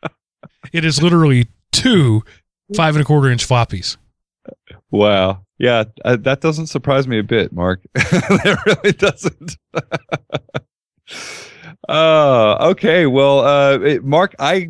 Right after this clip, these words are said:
Speaker 2: I've got a, a pretty nifty tip of the week this week, and, uh, I don't know if you use these. I don't really recall you ever using one, but maybe you do. Uh, a clipboard manager. Do you use one?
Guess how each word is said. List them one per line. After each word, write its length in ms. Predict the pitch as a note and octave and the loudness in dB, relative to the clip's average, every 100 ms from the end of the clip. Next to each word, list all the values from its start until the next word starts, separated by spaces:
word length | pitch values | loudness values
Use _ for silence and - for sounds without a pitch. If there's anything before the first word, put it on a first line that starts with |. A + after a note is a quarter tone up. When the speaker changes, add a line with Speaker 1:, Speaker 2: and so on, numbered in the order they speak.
| C#3+ | -8
Speaker 2:
I've 160 | C#3+ C#3+ | -6 -4
got 260 | F3 C#3+ C3+ | -2 -2 0
a, 320 | C3 A#2 A2+ | 0 2 -2
a 60 | |
pretty 340 | A2+ D3+ C#3+ C3 | -2 0 2 4
nifty 560 | A#2+ B2+ C3+ - A#2+ | 2 2 0 -2 -2
tip 300 | A2 C#3+ C3 | -2 -4 -4
of 60 | A#2 | -2
the 80 | G#2+ | 0
week 340 | G#2+ G#2+ - _ | 2 0 -6 _
this 240 | G2+ - | -4 -2
week, 340 | G#2 G2 F#2 - | 0 0 -2 -8
and, 720 | - G#2+ G#2 G2+ G2 G2+ - | -4 0 0 0 0 -2 -4
uh, 640 | - G#2 G2+ F2+ - F2 D#2+ - - | -2 0 2 0 0 -4 -4 -8 -4
I 100 | C#3 | -2
don't 200 | F3 B2+ | 0 2
know 120 | B2 | 0
if 140 | A2 A#2+ | 0 0
you 420 | B2 A#2 G#2+ - - | 2 2 0 -6 -12
use 420 | A2 G#2 G#2 F#2+ | -2 2 2 2
these. 180 | G#2+ G2+ | 0 2
I 120 | A#2 | 0
don't 200 | C3 F#2+ | -2 -2
really 200 | A2 G#2+ | 0 0
recall 360 | G2+ - A2+ G#2+ | 0 -2 0 2
you 160 | G2+ | 2
ever 140 | F#2+ F#2+ | 0 0
using 400 | F#2+ F#2 F#2+ F#2 | 0 0 0 0
one, 240 | F#2+ F#2+ | 0 0
but 100 | F2+ | 0
maybe 260 | A#2+ A#2+ F#2+ | 0 0 0
you 160 | F2+ | 0
do. 280 | F2+ F2+ F#2+ - - - - - | 2 2 0 -4 -18 -18 -18 -6
Uh, 680 | A#2 A#2 A#2 A#2 A2+ A2+ A2+ | -2 0 0 0 2 2 2
a 140 | B2 C3 | 0 -2
clipboard 460 | - A3+ D3+ A2+ | -2 -2 0 0
manager. 560 | G#2 F#2+ F2+ E2+ E2+ - _ _ _ _ _ _ _ _ _ _ | 0 -2 -2 -4 -10 -14 _ _ _ _ _ _ _ _ _ _
Do 80 | B2 | 0
you 120 | C#3 | 2
use 180 | D#3 D#3 | 2 2
one? 280 | E3+ E3+ | 0 -2